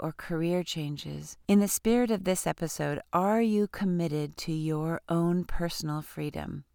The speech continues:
Or do you limit yourself? Do you make excuses why you can't climb Kilimanjaro or write a novel? Commit to your own freedom, knowing when your egos are speaking. Understanding the ego voice is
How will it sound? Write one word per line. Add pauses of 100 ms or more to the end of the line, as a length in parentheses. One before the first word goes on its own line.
(140)
Or
do
you
limit
yourself?
Do
you
make
excuses
why
you
can't
climb
Kilimanjaro
or
write
a
novel? (220)
Commit
to
your (100)
own
freedom, (200)
knowing
when
your
egos
are
speaking. (240)
Understanding
the
ego
voice
is